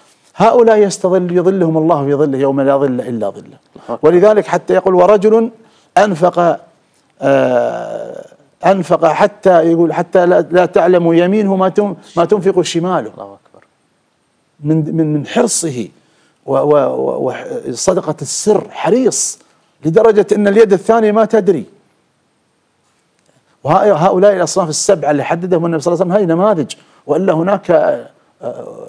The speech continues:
Speaker 1: يعني نماذج أخرى، وهناك أص-، عينات أخرى ي-، يستظلون تحت ظل عرش الرحمن.
Speaker 2: نعم، أحسن الله عليك شيخنا، الوقت داهمنا،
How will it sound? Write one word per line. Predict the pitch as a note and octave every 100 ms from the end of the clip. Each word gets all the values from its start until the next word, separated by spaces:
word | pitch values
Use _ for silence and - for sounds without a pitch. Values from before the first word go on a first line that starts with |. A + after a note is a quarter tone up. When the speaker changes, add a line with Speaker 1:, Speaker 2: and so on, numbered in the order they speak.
| -
Speaker 1:
يعني | B2+ A#2 B2+
نماذج | C3 C#3 G3 G#3 F3
أخرى، | - - D#3 E3+
وهناك | C#3+ C3+ D#3+ D3+ D#3 D3+ - _ _
أص-، | C3 -
عينات | B2 A#2+ G#2+ C3 C3+ F3 E3+
أخرى | A3 - F3 F3 F3 - _ _ -
ي-، | D3+ D3 C#3
يستظلون | C#3 - D3 F3+ G3 F#3+ D#3+ C3
تحت | C3 -
ظل | C3+ D3+ C3+
عرش | B2 C#3+ B2+
الرحمن. | A2+ - - _ _ _
Speaker 2:
نعم، | B2 A2
أحسن | G2+ - A#2
الله |
عليك | A2 G#2+
شيخنا، | - A#2 A#2+
الوقت | A#2+ -
داهمنا، | A2+ A2 C#3+ C#3